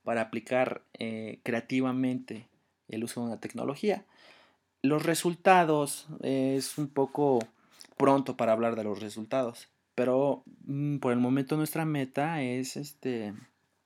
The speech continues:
retener esta información y ver cómo, cómo nos va en el regreso a clases y, em,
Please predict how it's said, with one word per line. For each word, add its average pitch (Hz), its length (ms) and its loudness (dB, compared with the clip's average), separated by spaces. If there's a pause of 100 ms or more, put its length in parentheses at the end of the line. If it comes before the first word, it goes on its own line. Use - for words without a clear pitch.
(380)
retener 117 460 -2
esta 120 160 -6
información 165 680 -2 (440)
y - 80 -4
ver 131 160 2
cómo, 131 220 0 (300)
cómo 135 220 -2
nos 135 240 -6
va 135 200 0
en 117 180 -4
el 110 100 -4
regreso 117 360 -4
a 139 40 -8
clases 143 540 -4 (640)
y, 175 440 2 (240)
em, 117 960 -6